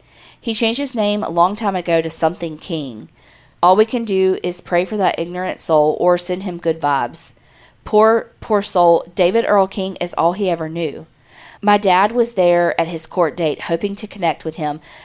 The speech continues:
but he completely ignored him. You could actually search the news station's coverage backlogs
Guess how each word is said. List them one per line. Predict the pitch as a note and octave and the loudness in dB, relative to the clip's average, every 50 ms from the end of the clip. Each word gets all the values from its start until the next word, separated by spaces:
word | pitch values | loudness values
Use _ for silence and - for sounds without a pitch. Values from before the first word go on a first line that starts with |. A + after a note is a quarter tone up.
| - _ | -12 _
but | - F3+ E3 | -2 -2 -2
he | E3+ G3 F#3+ | -2 -4 -8
completely | - F3+ E3 - - F3 D3 - E3 D#3 | -8 -10 -10 -6 -6 -4 -2 -2 -2 -4
ignored | D3+ D3 C#3 C3+ C#3 C#3 | -4 -6 -8 -8 -8 -8
him. | - C3+ A#2+ G#2 D#2+ - _ _ _ _ _ _ - | -10 -14 -14 -16 -18 -20 _ _ _ _ _ _ -10
You | F#3 G3 | -4 -2
could | - G#3 - | 0 2 2
actually | - F3 F#3 F3+ - C4 A#3+ | 2 2 2 0 -2 -2 -2
search | A#3 - G#3 G#3 A3+ - - | -2 -2 -2 -2 -2 -4 -6
the | G3+ | -6
news | F#3+ F3+ F3 F3 - | -6 -6 -6 -4 -4
station's | - E3+ E3+ - F3 E3+ - | -2 -2 -2 -4 -6 -8 -10
coverage | - - F3 E3 E3 E3 D#3+ D#3+ D#3+ - - | -2 0 0 0 2 2 0 0 0 -2 0
backlogs | E3 E3 D#3+ D#3+ - E3 D#3 D3+ C#3+ C#3+ - - - | 2 2 2 0 0 2 2 4 2 2 0 -6 -16